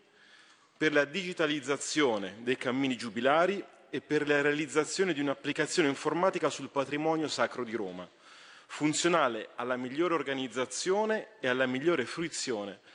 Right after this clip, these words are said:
da parte di milioni e milioni di pellegrini e turisti che in quei giorni raggiungeranno la capitale. Ma al di là del provvedimento in sé,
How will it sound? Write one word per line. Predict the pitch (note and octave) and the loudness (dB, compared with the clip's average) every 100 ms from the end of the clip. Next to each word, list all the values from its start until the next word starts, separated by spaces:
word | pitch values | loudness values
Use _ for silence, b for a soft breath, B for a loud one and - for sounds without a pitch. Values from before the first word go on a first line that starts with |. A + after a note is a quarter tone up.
| B B | B B
da | A#2 | -2
parte | - D3+ D#3+ - C3 | 2 2 0 -6 -4
di | B2 | -2
milioni | B2+ B2 D#3+ F3 A#2 G#2+ | -2 2 6 6 4 0
e | |
milioni | A2 A#2 D3 F3 C#3+ | -2 0 4 4 2
di | A#2+ | 0
pellegrini | - D3+ D3 C3+ F#3 D#3 | 0 0 2 2 0 0
e | B2 | -2
turisti | - C#3+ F3+ - - G#3+ - B B B B B | -2 -4 -4 -6 -8 -10 -12 B B B B B
che | - E3 | 2 4
in | D3 C3+ | 4 0
quei | - D3 C#3 C3 C3 | -2 0 2 2 0
giorni | C#3 E3 E3 D#3 | 2 2 2 2
raggiungeranno | B2+ A#2 B2+ A#2+ B2 A#2+ A2+ | 2 0 -2 0 0 0 -2
la | |
capitale. | G#2+ A2 - E2 B1+ - _ _ _ _ _ - B B B | -6 -10 -10 -8 -8 -12 _ _ _ _ _ -20 B B B
Ma | B2 | 0
al | C#3 | 2
di | D3+ | 4
là | A3+ | 4
del | F#3 | 2
provvedimento | E3+ E3+ D#3 E3 G3 F#3 F3 | 0 0 0 2 2 2 -2
in | F3+ | 0
sé, | - A3 - - - | 4 4 4 -6 -20